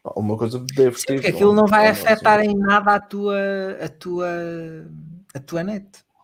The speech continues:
Speaker 1: É relativo. Porque se, eu não sei qual é que é as,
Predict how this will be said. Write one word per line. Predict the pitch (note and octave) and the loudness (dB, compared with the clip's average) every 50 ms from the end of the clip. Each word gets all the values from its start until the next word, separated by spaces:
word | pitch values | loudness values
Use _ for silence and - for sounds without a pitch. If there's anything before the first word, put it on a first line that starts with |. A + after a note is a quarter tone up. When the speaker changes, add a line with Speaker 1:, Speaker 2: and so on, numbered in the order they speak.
| _ _ _ _ _ _ _ _ _ _ - | _ _ _ _ _ _ _ _ _ _ -18
Speaker 1:
É | - - - B3+ G#3 G3+ G3 G3 F#3+ F#3+ F#3+ F#3+ F#3+ F#3 F#3 F#3 F3+ F3+ F#3 F3+ F3+ F3+ F3+ F3 - | -8 -4 -2 0 0 0 0 0 -2 -2 -2 -4 -4 -4 -4 -4 -4 -2 -2 -2 -2 -4 -4 -2 0
relativo. | E3 E3+ E3 E3 C#3 G#2+ G2+ - - - _ _ _ _ _ _ _ _ _ _ _ _ _ _ _ _ _ _ _ _ _ _ - | 2 2 2 2 0 -2 -2 -4 -8 -16 _ _ _ _ _ _ _ _ _ _ _ _ _ _ _ _ _ _ _ _ _ _ -2
Porque | C#3+ C#3 C#3+ D#3 B2+ G2 G#2 | -2 0 2 2 2 2 0
se, | B2 - - F2 D#2+ - E2 - _ - _ _ _ | -2 -4 -4 -6 -8 -12 -16 -18 _ -20 _ _ _
eu | - B2+ C3 | 2 4 4
não | D3 D3+ | 4 4
sei | D3+ - D#3+ | 2 0 -2
qual | D#3+ - D#3 D3 | 0 2 2 2
é | D3 | 2
que | D3 - C#3 | 2 0 0
é | C3+ C3+ B2 A#2+ A#2+ A#2+ B2 B2 - - - | 2 2 2 2 0 -2 -2 -6 -10 -10 -10
as, | A#2 | -10